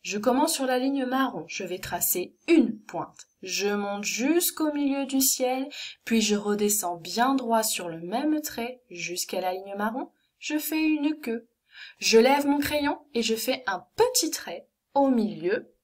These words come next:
du ciel, au milieu de la pointe. Maintenant, on termine avec la lettre P. Écoute, on peut écrire la lettre P de deux manières différentes. On commence avec la manière la plus facile. On va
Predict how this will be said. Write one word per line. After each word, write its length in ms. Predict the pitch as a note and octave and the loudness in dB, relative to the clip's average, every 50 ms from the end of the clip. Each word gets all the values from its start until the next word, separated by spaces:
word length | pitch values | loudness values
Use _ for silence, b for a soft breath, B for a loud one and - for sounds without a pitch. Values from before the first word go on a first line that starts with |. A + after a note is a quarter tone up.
| _ _ _ | _ _ _
du 220 | F3 - C4 D4+ | -6 -2 -2 0
ciel, 480 | - - - F3+ E3+ E3 - G#3 - _ _ - _ | 0 -2 -2 0 -2 -2 -2 -6 -10 _ _ -12 _
au 80 | F3 F3 | -10 -10
milieu 300 | E3+ F3 E3 F#3+ A3 A#3 | -10 -10 2 4 6 6
de 100 | G#3+ G3+ | 6 4
la 140 | F#3 F3+ F3+ | 0 -2 -6
pointe. 460 | - - C#3+ B2+ - _ - - - _ _ _ _ _ _ _ _ _ _ _ _ _ _ _ B B B B B B B B | -8 -12 -14 -14 -10 _ -12 -12 -12 _ _ _ _ _ _ _ _ _ _ _ _ _ _ _ B B B B B B B B
Maintenant, 680 | - A#3+ - F#4 F4 - F4 C#4+ B3+ C4 E4 - - - | 4 6 6 6 6 4 2 4 4 4 4 2 2 -4
on 140 | - B3 A#3+ | -4 -4 -4
termine 480 | A3+ - D4+ D#4 D#4+ D4 C#4+ E4+ G4 F4+ | -2 0 0 0 2 2 2 2 2 0
avec 280 | C4 A3+ G#3+ G#3 G#3 | 0 0 0 -2 -2
la 120 | - F#3 F3+ | -4 -2 -2
lettre 560 | G#3+ C4 F4 E4+ - - - - F3+ F3+ - _ _ _ _ | 0 0 -2 -2 -6 -8 -6 -6 -6 -8 -8 _ _ _ _
P. 360 | - E4+ D#4+ C4 - - - _ _ _ _ _ - - _ _ _ _ _ _ _ _ _ _ _ _ - _ _ _ _ | 2 2 2 2 0 -4 -14 _ _ _ _ _ -20 -20 _ _ _ _ _ _ _ _ _ _ _ _ -20 _ _ _ _
Écoute, 560 | C#4 F4 E4+ - - - - - - - - _ _ _ _ _ b b b b b _ - | 0 0 0 -4 -10 -14 -12 -12 -14 -14 -16 _ _ _ _ _ b b b b b _ -10
on 100 | - - | -10 -2
peut 160 | - C#4+ D4 | 0 0 2
écrire 320 | D4 C#4+ - - C#4+ C#4+ | 2 0 -2 -2 0 4
la 160 | C#4 A#3+ A3 | 4 6 6
lettre 320 | A3 A3+ A3+ A3+ - - G#3 | 4 2 0 -2 -4 -6 -6
P 300 | G#3 - - C4+ C#4+ C#4 | -6 -2 -2 -2 0 0
de 140 | G#3+ G3 F3 | -2 -4 -6
deux 260 | D#3+ - A3+ C4 C#4 | -4 2 2 4 4
manières 320 | C#4 C4 B3+ C4 C4 B3 | 4 2 2 0 0 -2
différentes. 680 | G#3+ A#3 A3+ A3+ A#3 G#3+ E3+ D#3+ D3+ - - - - _ _ _ _ | -2 -4 -4 -4 -4 -4 -4 -6 -8 -10 -12 -16 -18 _ _ _ _
On 100 | - G3+ | -14 -14
commence 400 | G3+ - G#3+ G#3 A3+ C#4 C#4+ - | -8 -6 -2 0 2 2 2 2
avec 240 | B3+ G#3+ A3 A3+ A3+ | 0 0 -2 -2 -2
la 100 | G#3+ F#3+ | -2 -2
manière 360 | F#3+ F#3+ G3+ A#3+ C4+ C4 A#3 | -2 -2 -4 -2 -2 -2 0
la 120 | F#3+ E3+ E3 | -2 -4 -4
plus 200 | - - F3 E3 | -4 -10 -12 -10
facile. 720 | - - - - C4+ C4 - - - F#3 G#3 C4+ D4 C#4+ b b b b b b b b b b b _ _ _ _ | -8 -2 -2 0 0 0 -2 -2 -4 -4 -6 -8 -8 -8 b b b b b b b b b b b _ _ _ _
On 160 | - G#3 G#3+ G#3+ | -4 -2 -2 -2
va 380 | G#3 G#3 F#3 E3+ E3+ - - | -2 0 0 0 -2 -4 -10